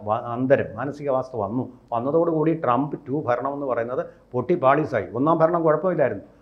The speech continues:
അതുപോലാണ് കേരളത്തിലും സംഭവിച്ചത്. തനിക്ക് തൻ്റെ മരുമകനെ മുഖ്യമന്ത്രിയാക്കണമെന്നൊരാഗ്രഹം നമ്മുടെ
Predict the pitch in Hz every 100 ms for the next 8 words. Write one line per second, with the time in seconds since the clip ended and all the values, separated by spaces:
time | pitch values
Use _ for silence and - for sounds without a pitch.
0 | - 131 160 175 165 165 143 160 160 160
1 | 123 120 147 127 101 107 - _ _ -
2 | 123 143 175 151 160 147 131 165 175 185
3 | 185 - 175 160 160 151 147 143 147 135
4 | 120 120 123 151 127 123